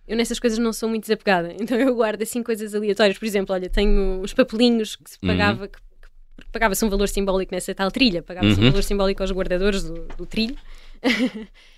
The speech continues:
Speaker 1: Então eu tinha esses papelinhos e no outro dia por acaso fui lá e, e pronto, e achei piada, é, encontrar até isso.
Speaker 2: É giro, trouxe-te boas memórias.
Speaker 1: Traz boas
Speaker 2: Deu-te
Speaker 1: memórias.
Speaker 2: vontade de viajar outra
Speaker 1: Sim.
Speaker 2: vez.
Speaker 1: Agora, agora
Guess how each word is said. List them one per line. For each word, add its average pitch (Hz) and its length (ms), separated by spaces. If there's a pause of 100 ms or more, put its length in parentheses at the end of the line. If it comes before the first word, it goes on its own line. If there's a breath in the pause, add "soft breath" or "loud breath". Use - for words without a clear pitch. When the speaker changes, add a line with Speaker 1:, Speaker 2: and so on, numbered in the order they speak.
(160 soft breath)
Speaker 1:
Então 240 200
eu 240 80
tinha 262 240
esses 247 120
papelinhos 240 460
e 240 80
no 254 60
outro 247 180
dia 240 100
por 247 120
acaso 220 180
fui 214 100
lá 170 180
e, 180 220 (220)
e 180 140
pronto, - 260
e 180 40
achei 175 180
piada, 170 360 (320)
é, - 220
encontrar 220 500
até 202 220
isso. 202 300
Speaker 2:
É 98 100
giro, 120 260
trouxe-te 107 300
boas 104 180
memórias. 98 540 (240)
Speaker 1:
Traz 233 220
boas 226 160
Speaker 2:
Deu-te 247 100
Speaker 1:
memórias. 202 140
Speaker 2:
vontade 98 320
de 87 60
viajar 92 280
outra 90 180
Speaker 1:
Sim. 85 100
Speaker 2:
vez. - 240 (540)
Speaker 1:
Agora, 254 440
agora 254 280